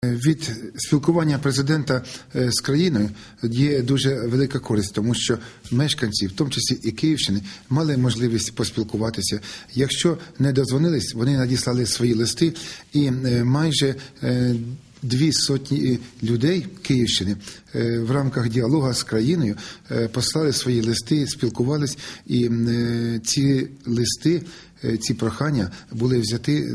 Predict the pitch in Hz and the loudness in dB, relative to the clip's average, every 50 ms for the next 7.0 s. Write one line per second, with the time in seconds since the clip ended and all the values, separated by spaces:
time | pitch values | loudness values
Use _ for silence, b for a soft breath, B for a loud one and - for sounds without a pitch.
0 | 117 117 117 110 107 - 110 107 104 139 143 139 139 - 117 - - 110 110 120 | -4 -2 -2 -2 -2 -2 -4 -4 -2 -2 -2 -2 -2 -4 -6 -4 -2 -2 0 0
1 | 127 123 - 135 127 B B B B - 123 117 117 117 104 98 87 78 - 85 | -2 -2 -2 -4 -6 B B B B -2 -2 0 0 0 0 0 0 0 -2 -6
2 | 82 87 B B B B B - 104 107 143 147 143 165 180 175 139 123 117 113 | -8 -8 B B B B B -2 0 2 2 2 4 2 2 2 2 0 0 -2
3 | - - - 120 - - - 139 127 - - - 139 117 117 131 160 160 127 107 | -6 -10 -8 -8 -6 -4 0 -2 0 0 2 2 2 2 2 0 0 0 2 0
4 | 95 95 92 92 - - B B B B B - 120 113 113 143 147 151 143 147 | 0 0 -2 -6 -10 -16 B B B B B -4 -2 0 2 2 2 2 0 -4
5 | B B B B B - - 135 123 - 165 165 151 120 95 90 95 B B B | B B B B B -2 -2 -2 0 2 0 0 2 0 0 -2 -2 B B B
6 | B B - 117 127 - - 165 147 151 147 147 131 123 147 180 160 143 135 135 | B B 0 0 0 2 2 2 4 4 4 4 2 4 2 2 2 2 -2 -4